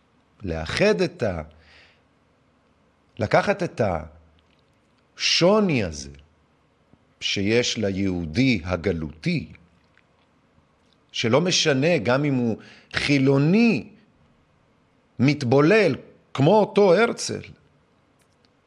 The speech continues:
עדיין משום מה אומות העולם הנאורות שונאות אותו, סולדות מהיהודי הזה. אז הוא רצה לפתור את זה.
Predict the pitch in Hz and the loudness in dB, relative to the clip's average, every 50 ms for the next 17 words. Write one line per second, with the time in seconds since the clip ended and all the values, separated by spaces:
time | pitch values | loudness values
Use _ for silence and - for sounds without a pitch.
0 | _ _ _ _ _ _ - 113 107 80 90 127 160 185 190 185 175 160 139 127 | _ _ _ _ _ _ -4 -4 -2 0 2 2 2 2 2 2 0 0 0 -2
1 | 117 - - - - 139 147 143 127 127 127 131 120 - - - 107 101 101 113 | -2 -4 -4 -4 -2 -2 0 0 0 0 0 -2 -4 -6 -6 -4 0 0 2 0
2 | 127 127 - 120 104 95 95 101 110 113 107 104 95 87 85 82 98 104 - - | 0 0 0 -2 0 0 0 -2 -2 -2 -2 -4 -6 -6 -6 -6 -6 -8 -8 -8
3 | - - 113 107 90 85 - 113 107 101 - 98 - - 90 - - - 98 90 | -8 -8 -8 -6 -6 -4 -4 -4 -4 -4 -6 -12 -12 -10 -10 -10 -8 -8 -6 -6
4 | 90 82 - 107 107 - 104 98 90 87 90 90 90 85 76 90 110 104 95 87 | -4 -2 0 -2 -2 -2 -4 -4 -4 -2 -2 -4 -4 -4 -2 -2 -2 -2 -2 -4
5 | 92 82 78 104 170 202 226 247 - - - 123 117 - - - 180 180 170 127 | -6 -8 -6 -4 0 0 0 0 0 -2 -2 -4 -4 -2 -2 -2 -2 -2 -2 -6
6 | 110 - - - - - 135 147 147 143 - - - 110 104 85 78 80 82 101 | -6 -8 -10 -8 -4 0 0 0 0 -2 -6 -8 -6 -6 -6 -6 -6 -4 -2 0
7 | 131 | 0